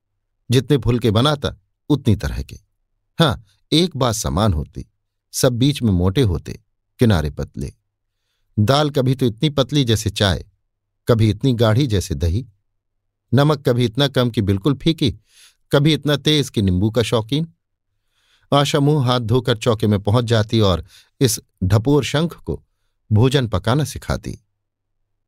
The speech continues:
एक दिन उसने कहा, "तुम कितने नालायक आदमी हो जुगल, आखिर इतनी उम्र तक तुम घास खोदते रहे या भाड़ झोंकते रहे कि फुलके तक नहीं बना सकते?"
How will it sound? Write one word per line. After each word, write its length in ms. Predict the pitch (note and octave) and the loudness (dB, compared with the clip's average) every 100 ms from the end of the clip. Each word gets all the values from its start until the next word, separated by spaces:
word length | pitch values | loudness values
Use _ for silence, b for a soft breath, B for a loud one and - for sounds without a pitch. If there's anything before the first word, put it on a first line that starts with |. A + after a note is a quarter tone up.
| - | 0
एक 160 | E3+ E3 | 0 0
दिन 160 | F3+ | -2
उसने 220 | E3 - | 0 -2
कहा, 340 | E3 A2 - - _ _ _ _ _ _ | -2 -2 -4 -12 _ _ _ _ _ _
"तुम 120 | G#3 A3 | 0 2
कितने 280 | C#3+ G#2+ | 2 2
नालायक 440 | A2+ F#2+ F#2+ A2+ G#2+ | 2 4 2 2 2
आदमी 260 | G2 G#2 | 2 2
हो 80 | A2+ | 2
जुगल, 300 | G#2+ F2+ F#2 - _ _ _ _ _ _ _ _ _ - | 0 -2 -4 -6 _ _ _ _ _ _ _ _ _ -4
आखिर 300 | F2 - E3+ | -2 2 0
इतनी 260 | B2+ - | 0 0
उम्र 240 | D3+ G#2 B2+ | 2 2 2
तक 140 | A2 | -2
तुम 220 | G#2 B2+ | -2 -2
घास 300 | A2+ F2 B2+ | 0 0 0
खोदते 440 | - A#2+ G2+ D#2+ E2 | 0 -2 -2 0 0
रहे 260 | D#2+ B2 | 2 2
या 160 | E3 C3 b b _ F#2+ | 2 -2 b b _ -2
भाड़ 260 | G#2 D3 | 0 2
झोंकते 440 | C#3 A2+ C3+ - F#3+ | 0 0 -2 0 0
रहे 220 | C3+ F3 | 2 0
कि 120 | F#3 | -2
फुलके 380 | - C#3 C3 E3 | -2 -2 0 -2
तक 140 | E3 E3+ | 0 0
नहीं 160 | E3 | 2
बना 220 | F3+ F3+ | 2 0
सकते?" 380 | F#3+ G3 - B3 | -2 -6 -4 -6